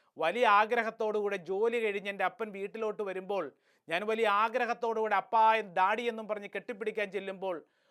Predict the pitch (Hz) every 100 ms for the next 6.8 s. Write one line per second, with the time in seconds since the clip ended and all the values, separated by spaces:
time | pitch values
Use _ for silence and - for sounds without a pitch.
0 | - 262 240 - 262 247 233 226 208 220
1 | 208 202 202 226 226 220 220 214 202 196
2 | 202 185 175 180 190 190 185 180 165 127
3 | - _ - 156 214 180 156 _ _ _
4 | _ 262 269 320 311 277 233 254 262 262
5 | 247 233 226 196 196 185 196 190 160 _
6 | - 220 247 285 214 196 190